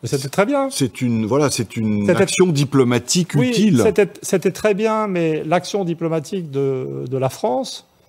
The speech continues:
Speaker 1: et de l'Allemagne d'ailleurs, elle ne s'appuie pas sur une compréhension réelle des choses. Je veux dire, pour comprendre, il faut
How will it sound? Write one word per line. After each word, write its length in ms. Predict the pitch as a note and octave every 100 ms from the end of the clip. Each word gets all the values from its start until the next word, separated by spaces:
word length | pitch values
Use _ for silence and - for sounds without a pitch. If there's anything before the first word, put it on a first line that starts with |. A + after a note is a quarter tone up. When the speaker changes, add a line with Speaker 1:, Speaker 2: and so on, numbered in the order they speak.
| _ _ _ _
Speaker 1:
et 80 | -
de 60 | A2+
l'Allemagne 380 | A#2 D#3 C4 G3
d'ailleurs, 600 | C3+ D#3 G#3+ A3 F3+ -
elle 160 | C#3 C3+
ne 100 | B2+
s'appuie 460 | - C3 - D#3
pas 260 | C#3 G#3+ A3+
sur 200 | - D3
une 100 | C#3
compréhension 480 | D3+ C#3 E3 C3+ E3
réelle 180 | D3+ E3+
des 120 | F3
choses. 400 | - G3 F3 - - - _ _
Je 120 | -
veux 60 | C#3+
dire, 60 |
pour 140 | - C#3+
comprendre, 460 | D3 B2+ A#3 B3+
il 100 | F3
faut 240 | C3+ F3